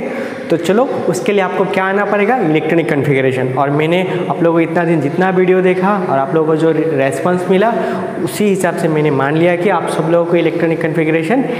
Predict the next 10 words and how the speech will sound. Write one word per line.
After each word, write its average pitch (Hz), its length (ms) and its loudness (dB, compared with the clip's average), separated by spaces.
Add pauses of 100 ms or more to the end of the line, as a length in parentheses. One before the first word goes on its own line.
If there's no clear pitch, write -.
(240)
नहीं, 151 680 0 (760)
इलेक्ट्रॉनिक 185 520 0
कॉन्फ़िगरेशन 180 460 2
में 190 120 2
कोई 226 160 2
दिक्कत 180 500 0
नहीं 147 300 2
है। - 460 0
ठीक 233 160 0
है, 277 220 0